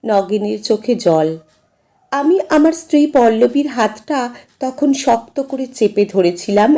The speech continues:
এক অজানা ভয়ে। নগেন প্রায়ই দুঃখ করে বলে, "নিত্যদিন তুই ছেলের মধ্যে অশান্তি লাগে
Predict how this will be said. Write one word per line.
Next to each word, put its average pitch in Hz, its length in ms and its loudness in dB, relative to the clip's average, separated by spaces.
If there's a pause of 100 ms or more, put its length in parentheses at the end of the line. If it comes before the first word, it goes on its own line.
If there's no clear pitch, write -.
এক 233 260 -2
অজানা 180 460 2
ভয়ে। 170 380 -4 (1160)
নগেন 302 440 0
প্রায়ই 233 460 2
দুঃখ 226 400 -6
করে 190 220 0
বলে, 170 340 2 (640)
"নিত্যদিন 214 600 0
তুই 214 260 -2
ছেলের 208 400 2
মধ্যে 226 460 0
অশান্তি 208 580 0
লাগে 214 420 2